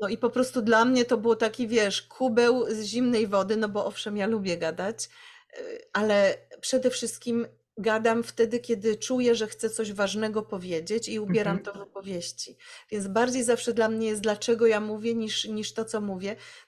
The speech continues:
Speaker 1: No i skoro jestem dziennikarzem, no to co? No nic innego mi nie pozostaje, tylko się naprawdę nauczyć opowiadać. I wiesz, jak ja do dzisiaj mam tak, że jak ktoś mi mówi: „Bo ty tak pięknie opowiadasz”, to ja się tak odwracam i sprawdzam: „To ja?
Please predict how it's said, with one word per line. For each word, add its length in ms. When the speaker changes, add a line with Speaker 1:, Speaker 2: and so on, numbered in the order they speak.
Speaker 1:
No 80
i 80
skoro 280
jestem 300
dziennikarzem, 600
no 100
to 140
co? 240
No 120
nic 300
innego 420
mi 100
nie 120
pozostaje, 500
tylko 220
się 120
naprawdę 500
nauczyć 420
opowiadać. 880
I 80
wiesz, 160
jak 160
ja 160
do 100
dzisiaj 340
mam 200
tak, 180
że 80
jak 80
ktoś 280
mi 100
mówi: 260
„Bo 80
ty 120
tak 240
pięknie 420
opowiadasz”, 680
to 80
ja 100
się 120
tak 160
odwracam 720
i 100
sprawdzam: 400
„To 100
ja? 320